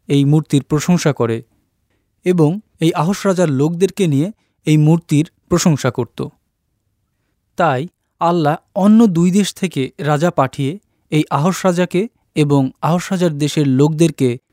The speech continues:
শাস্তি দিয়েছিলেন। অন্য দুই দেশ থেকে রাজা এসে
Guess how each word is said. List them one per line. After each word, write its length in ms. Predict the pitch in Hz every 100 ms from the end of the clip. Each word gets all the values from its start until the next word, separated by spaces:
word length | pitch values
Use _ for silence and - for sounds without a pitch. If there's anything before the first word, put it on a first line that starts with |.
| -
শাস্তি 400 | - 147 - 151
দিয়েছিলেন। 580 | 127 113 - 120 117 - _ _ _ _ _ _ _ _ _ _ _ -
অন্য 380 | 175 220 254
দুই 220 | 226 214 214
দেশ 220 | 233 -
থেকে 240 | 220 -
রাজা 340 | 143 135 151 147
এসে 360 | 127 - 165